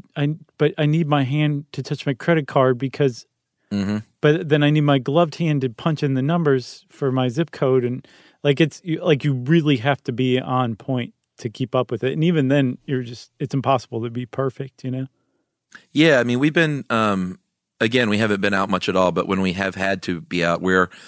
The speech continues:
Speaker 2: sanitizing our credit cards when we come back. We spray our door handle and, you know, not like Howard Hughes level stuff, but just, just trying to be smart.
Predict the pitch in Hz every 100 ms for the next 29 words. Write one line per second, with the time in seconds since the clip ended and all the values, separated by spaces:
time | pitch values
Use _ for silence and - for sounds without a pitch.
0 | - - - - - 107 101 - 104 101
1 | 104 101 - 139 139 135 135 127 131 127
2 | 127 120 113 113 - 98 - 110 104 98
3 | 101 107 104 107 104 98 101 95 - -
4 | - _ - - 110 107 107 - _ -
5 | 180 151 135 165 - 131 123 131 117 104
6 | 117 107 95 92 - 92 87 - 107 139
7 | - - 131 - 92 80 - 67 55